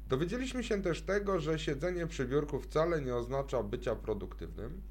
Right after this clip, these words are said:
a niektórzy z nas odczuli, że tęsknią za kolegami z pracy bardziej niż się tego spodziewali. Niektóre firmy zamierzają zostać w stu procentach zdalne po pandemii.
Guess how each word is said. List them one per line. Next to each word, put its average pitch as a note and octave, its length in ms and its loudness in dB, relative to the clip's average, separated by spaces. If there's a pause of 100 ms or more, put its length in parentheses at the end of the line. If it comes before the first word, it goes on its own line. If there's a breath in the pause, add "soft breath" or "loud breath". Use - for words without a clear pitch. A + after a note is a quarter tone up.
(880)
a G#2+ 80 0
niektórzy E3+ 560 -4
z C#3 60 -6
nas D#3 320 -2
odczuli, A3+ 560 -4
że D#3+ 300 -2 (400 loud breath)
tęsknią F#3 420 0
za D3 120 2
kolegami D3 480 2
z - 80 -8
pracy D3 440 0
bardziej C3+ 560 0
niż A#2 140 -4
się - 180 -4
tego E2+ 240 -4
spodziewali. - 580 -6 (720 loud breath)
Niektóre E3+ 460 2
firmy D3+ 720 0
zamierzają B2 640 2
zostać A2 460 -2
w - 80 -10
stu - 180 -4
procentach G#2 580 -2
zdalne F#2 380 -4
po D#2+ 160 -6
pandemii. F2 640 -8